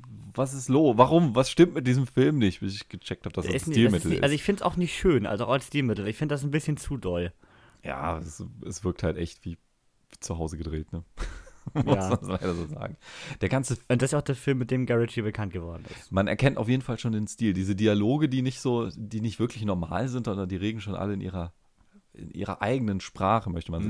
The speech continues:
Speaker 1: ist
Speaker 2: Mhm.
Speaker 1: natürlich, äh, Deutsch oder Englisch, je nach Ver-, Version, aber d-, die Art und Weise. Äh, so unterhalten sich die Leute doch nicht. Also bitte.
Speaker 2: Ja, und, und halt, und halt immer so dreißig Darsteller und alle sind irgendwie kriminell.
Speaker 1: Ja, und, und diese unglücklichen Zusammenfügungen da, nee, dieses Timing, das ja,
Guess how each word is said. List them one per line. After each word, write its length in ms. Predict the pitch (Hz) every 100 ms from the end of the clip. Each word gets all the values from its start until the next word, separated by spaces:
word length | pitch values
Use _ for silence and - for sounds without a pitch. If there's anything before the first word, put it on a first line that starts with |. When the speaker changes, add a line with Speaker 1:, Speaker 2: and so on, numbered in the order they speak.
| 113
Speaker 1:
ist 20 |
Speaker 2:
Mhm. 80 | 127
Speaker 1:
natürlich, 400 | 131 85 82 -
äh, 120 | -
Deutsch 300 | - 90 92
oder 140 | 98 104
Englisch, 300 | 104 107 104
je 60 |
nach 120 | 101 98
Ver-, 120 | 98 -
Version, 380 | 98 92 98 95
aber 200 | 87 - - _ _ -
d-, 180 | 107
die 180 | 104 -
Art 160 | 101 107
und 100 | 87
Weise. 420 | 90 87 80 73 - _ _ -
Äh, 80 | 87 80 - -
so 320 | - 107 101
unterhalten 480 | 127 127 90 151 -
sich 120 | 87
die 80 | -
Leute 300 | 85 87 87
doch 160 | 92 -
nicht. 320 | 95 - - _ -
Also 180 | 90 82
bitte. 260 | 113 90
Speaker 2:
Ja, 200 | 101 104
und, 100 | 110
und 120 | 127
halt, 160 | 139 -
und 240 | 127 120
halt 160 | 127 131
immer 180 | 147 135
so 100 | 123
dreißig 400 | - 107 120 123
Darsteller 500 | 113 107 - 131 131
und 80 | 123
alle 180 | 107 123
sind 100 | 123
irgendwie 200 | 117 120
kriminell. 540 | - 107 101 87 - 90
Speaker 1:
Ja, 160 | 85 82
und, 260 | 92 -
und 140 | 110 113
diese 220 | 110 113
unglücklichen 720 | 135 160 139 135 127 113 113
Zusammenfügungen 1300 | - 98 98 127 139 131 92 - - 139 123 113 107
da, 180 | 101 104
nee, 120 | 110
dieses 380 | 107 95 90 -
Timing, 440 | - 104 117 120 98
das 160 | 85
ja, 100 | 80